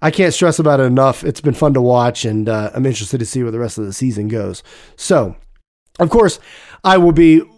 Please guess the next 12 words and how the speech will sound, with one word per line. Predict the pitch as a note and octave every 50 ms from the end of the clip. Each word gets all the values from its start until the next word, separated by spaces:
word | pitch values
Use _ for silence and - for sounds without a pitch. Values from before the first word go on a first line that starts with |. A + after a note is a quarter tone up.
| _ _ _ _ -
watching | E3+ E3+ F#3 F#3 F3 - F3 E3 D#3 D3 B2+
from | - E3+ D#3+ D3+
afar | B2+ - F#3+ G3+ F#3+ D#3+ C#3 B2+ - -
<laughs> | - - - G3+ - -
from | - - E3 -
Twitter | - - F3+ F3 F#3+ F#3+ F3 E3 D3+ C#3+ C3 - - C3+ E3 F3 D3+ -
and, | - D#3+ D#3 D3+ D3 D3 D3 D3+ D3
uh, | D3 C#3 C3+ C3 B2+ A2 - - G2+ - - - _ _ _ -
you | - D3+
know, | C#3 C3 A#2+ B2+ D3
uh, | F3+ D3+ C3+ B2 A#2+ A#2+ A#2+ B2 - - _ _ _ _ _ _ - _
hour, | D#3+ D#3 D#3+ D#3 D3+ D3+ D3+ D3 C#3+ C3+